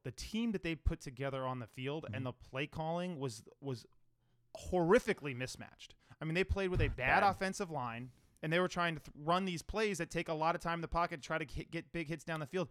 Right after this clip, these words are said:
Speaker 2: Right.
Speaker 1: They gotta take a play out of the Patriots playbook. The Patriots notoriously have bad offensive lines every single year. What do they do? Quick game.
Speaker 2: Quick,
Speaker 1: The
Speaker 2: quick,
Speaker 1: ball's
Speaker 2: quick,
Speaker 1: out
Speaker 2: quick,
Speaker 1: of his
Speaker 2: quick.
Speaker 1: hands.
Speaker 2: Yep.
Speaker 1: Quick game draws, utilizing quick mismatches. They have the players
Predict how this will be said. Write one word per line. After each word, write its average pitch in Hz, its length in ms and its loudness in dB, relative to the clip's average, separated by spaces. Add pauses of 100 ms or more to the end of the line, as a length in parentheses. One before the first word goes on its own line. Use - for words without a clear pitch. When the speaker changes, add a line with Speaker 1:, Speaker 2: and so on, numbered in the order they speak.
(160)
Speaker 2:
Right. 92 240 -4
Speaker 1:
They 175 140 4
gotta 180 440 4
take 180 260 -4
a 175 40 -4
play 160 260 -4
out 151 60 -2
of 139 40 -8
the 147 60 -8
Patriots 156 440 -6
playbook. 143 320 -6
The 160 60 -10
Patriots 190 420 0
notoriously 170 760 0
have 143 220 -2
bad 170 220 6
offensive 156 360 -4
lines 147 260 -2
every 180 240 -2
single 156 260 -4
year. 143 200 -2
What 160 140 0
do 165 60 -4
they 151 80 0
do? 127 200 -8
Quick 190 220 -4
game. 151 100 4
Speaker 2:
Quick, 139 120 6
Speaker 1:
The 127 60 -6
Speaker 2:
quick, 147 80 4
Speaker 1:
ball's 156 200 4
Speaker 2:
quick, 165 80 2
Speaker 1:
out 165 40 4
Speaker 2:
quick, 156 60 4
Speaker 1:
of 151 40 0
his 151 80 -8
Speaker 2:
quick. 143 160 0
Speaker 1:
hands. 123 160 -6
Speaker 2:
Yep. 120 160 -6 (140)
Speaker 1:
Quick 214 200 0
game 160 260 0
draws, 156 420 2 (140)
utilizing 180 640 2
quick 190 280 -4
mismatches. 156 580 -4
They 185 140 0
have 208 220 -2
the 180 80 -4
players 160 760 -4